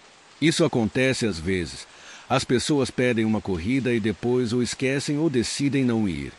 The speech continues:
Depois de esperar um pouco mais, decidi cancelar a corrida e seguir em frente. Isso foi no Bronx, B T W, e enquanto eu estava fazendo uma curva para voltar para a estrada principal, algo realmente estranho aconteceu.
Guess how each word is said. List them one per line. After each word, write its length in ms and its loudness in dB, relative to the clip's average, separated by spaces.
Depois 580 2
de 60 -4
esperar 460 2
um 120 0
pouco 380 -2
mais, 460 -4
decidi 440 0
cancelar 560 2
a 80 0
corrida 520 0
e 80 2
seguir 440 -2
em 100 0
frente. 540 -6
Isso 260 0
foi 200 2
no 100 2
Bronx, 640 -2
B 160 2
T 180 -2
W, 460 0
e 120 4
enquanto 460 2
eu 80 2
estava 380 0
fazendo 400 -2
uma 180 0
curva 420 0
para 220 -4
voltar 480 -2
para 180 -2
a 40 -2
estrada 400 -2
principal, 560 -4
algo 300 4
realmente 640 2
estranho 440 -2
aconteceu. 680 -2